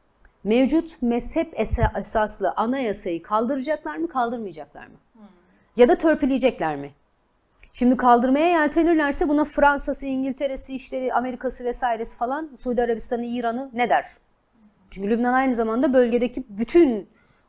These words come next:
Speaker 1: o hani örümcek ağı gibi nüfuz çekişmelerinin merkezindeki ülke aynı zamanda. Ve bu, bu Lüb-, bütün bölgedeki süreçlere taraf olmalı, yani diğer ülkelerin taraf olmasını sağlayan araç da ne?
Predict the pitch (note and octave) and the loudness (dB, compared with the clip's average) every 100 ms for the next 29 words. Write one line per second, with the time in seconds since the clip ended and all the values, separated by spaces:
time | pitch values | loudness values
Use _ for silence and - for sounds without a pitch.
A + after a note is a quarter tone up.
0 | - G#3+ G#3+ G3+ F#3+ - _ _ - G#3 | 0 2 4 2 0 -6 _ _ -12 -6
1 | G#3 G3+ F#3+ F#3 A3 A3+ A3+ C#4+ B3 G#3 | -2 -2 0 2 4 4 2 0 0 0
2 | G3 F#3+ F3 F#3 G3 G#3 C#4 - - - | -2 -4 -4 -4 -4 -4 -4 -4 -8 -10
3 | B3+ B3 A3 G#3 A#3+ E4 C4 A#3 B3 A3+ | -8 -8 -6 -4 -2 0 -2 -2 -6 -6
4 | B3 B3 F4 C#4 - E3 - _ - F3+ | -8 -4 -2 -2 -2 -6 -6 _ -14 -12
5 | F3 E3+ E3 D#3 D#3 _ _ _ _ _ | -10 -12 -12 -16 -18 _ _ _ _ _
6 | G#3+ A#3 A3 G3+ G#3 A#3+ G#3 C4+ C4+ - | 8 8 6 -4 -2 -2 0 2 0 -2
7 | _ E3+ G#3+ B3+ B3 - F#3+ F#3+ A3 E4+ | _ -6 -2 0 0 -4 -14 -8 0 4
8 | C#4 A#3 A#3 B3 C4 D#4 C4 A#3+ - A3 | 6 6 6 2 2 -2 2 0 2 -2
9 | G#3 A3+ C4 C4+ A3+ G#3 G3 F3 F#3 F3+ | 0 -2 2 0 -2 -6 -8 -8 -8 -6
10 | A3 G#3+ G#3+ G3+ G3 A3 A#3 A#3+ G#3+ G3+ | -6 -6 -8 -10 -10 -10 -8 -8 -8 -8
11 | G3 G3 G3+ F#3+ G#3 G#3+ G3 G3 A3+ B3 | -8 -8 -2 0 0 -2 -2 0 0 -2
12 | - G#3 A#3+ A#3 | -4 -4 -2 -4